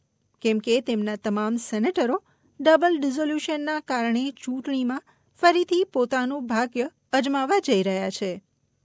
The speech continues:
આ પક્ષના નવા નેતા રિચાર્ડ ડી નાટાલે પક્ષનો સ્કોપ વિસ્તૃત કરવાની અરજ કરી છે અને તેઓને આશા છે કે સંસદના બંને ગૃહોમાં આ ચૂંટણીઓમાં તેઓ વધુ બેઠકો હાંસલ કરી શકશે.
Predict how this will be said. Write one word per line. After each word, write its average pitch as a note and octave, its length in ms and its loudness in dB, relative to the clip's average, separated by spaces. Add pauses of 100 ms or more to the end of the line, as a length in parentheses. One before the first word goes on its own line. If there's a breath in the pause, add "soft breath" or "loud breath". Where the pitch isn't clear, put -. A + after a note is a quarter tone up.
(460)
આ G#3+ 100 -2
પક્ષના G#3 480 -4
નવા G3 280 -2
નેતા B3 320 -4 (440 soft breath)
રિચાર્ડ D#4+ 480 0
ડી D#4 240 -4
નાટાલે A3+ 580 -4 (500)
પક્ષનો E4 420 0
સ્કોપ C4+ 440 -2
વિસ્તૃત A3 380 -4
કરવાની B3+ 440 -2
અરજ G3+ 360 -2
કરી A3+ 260 0
છે D4+ 200 -4 (500)
અને E4 180 4
તેઓને F4 420 0
આશા B3+ 480 0
છે - 260 -6 (340)
કે C#4+ 120 2
સંસદના B3 640 -2
બંને A3 380 0
ગૃહોમાં A3 580 -4 (360)
આ E4 160 4
ચૂંટણીઓમાં E4 760 -2
તેઓ C4 400 0
વધુ A3 340 -2
બેઠકો C4 560 -2 (280)
હાંસલ D#4 380 2
કરી G#3 280 2
શકશે. F#3 520 -6